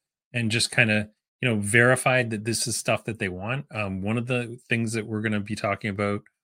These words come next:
really, really excited some folks. Uh, and, you know, what's great is not every single person in that group has the same business model.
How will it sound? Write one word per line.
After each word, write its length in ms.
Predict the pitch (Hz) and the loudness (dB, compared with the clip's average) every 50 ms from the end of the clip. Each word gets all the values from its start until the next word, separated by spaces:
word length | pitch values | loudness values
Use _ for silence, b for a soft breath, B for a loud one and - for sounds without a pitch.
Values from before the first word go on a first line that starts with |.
| _ _ _ | _ _ _
really, 520 | - 87 87 87 90 98 113 117 117 117 107 | -14 -12 -10 -4 0 2 4 4 4 4 4
really 260 | 107 107 104 104 101 | 4 4 2 2 0
excited 540 | 98 98 - - 101 98 104 107 107 110 - | -2 -2 -4 -2 -2 -2 -2 -2 -2 -4 -6
some 200 | - - 107 101 | -6 -8 -8 -6
folks. 460 | - 110 123 147 - - - - - b b b b b b b b _ _ - | -6 -6 -6 -6 -6 -8 -8 -8 -8 b b b b b b b b _ _ -8
Uh, 220 | 95 98 98 98 - - | -6 -6 -4 -4 -4 -2
and, 220 | 123 135 135 - _ | -2 -2 -2 -6 _
you 100 | - 147 | -2 0
know, 100 | 156 170 | 0 0
what's 340 | 165 143 147 156 147 - - | 0 0 0 0 0 0 -4
great 440 | - 135 - 139 139 147 151 156 160 | -6 -4 0 2 2 4 4 2 0
is 320 | - 143 127 123 117 113 117 | -2 -2 -2 0 -2 -2 -4
not 400 | 117 110 117 123 123 131 135 135 - _ _ - | -4 -2 0 0 0 0 -2 -4 -8 _ _ -2
every 280 | 127 123 120 123 123 117 | 0 0 0 0 -2 -2
single 340 | - - 123 113 110 101 | -2 -4 -4 -6 -6 -8
person 500 | - - - - 131 123 - - 113 110 | -10 -10 -6 -4 -2 -2 -2 -2 -4 -6
in 260 | 110 - 135 117 120 117 | -6 -6 -4 -4 -2 0
that 200 | 113 107 107 107 | -2 -2 -4 -6
group 520 | 113 110 _ 131 131 127 117 107 107 - _ _ _ _ _ _ _ _ _ _ _ _ _ _ _ _ _ _ _ _ _ _ - | -10 -10 _ -2 0 0 0 -2 -6 -12 _ _ _ _ _ _ _ _ _ _ _ _ _ _ _ _ _ _ _ _ _ _ -4
has 300 | 127 123 127 127 123 120 | 0 0 0 0 0 -2
the 100 | - 123 | -2 -2
same 720 | - - - 127 120 113 113 113 110 110 107 110 107 101 _ _ _ _ _ _ _ _ _ _ _ _ _ | -2 0 0 0 2 2 2 0 0 0 -2 -2 -4 -8 _ _ _ _ _ _ _ _ _ _ _ _ _
business 400 | 117 107 95 104 98 92 - - | -4 -2 -2 -2 -4 -4 -6 -8
model. 320 | 92 87 87 - - _ | -12 -14 -16 -18 -20 _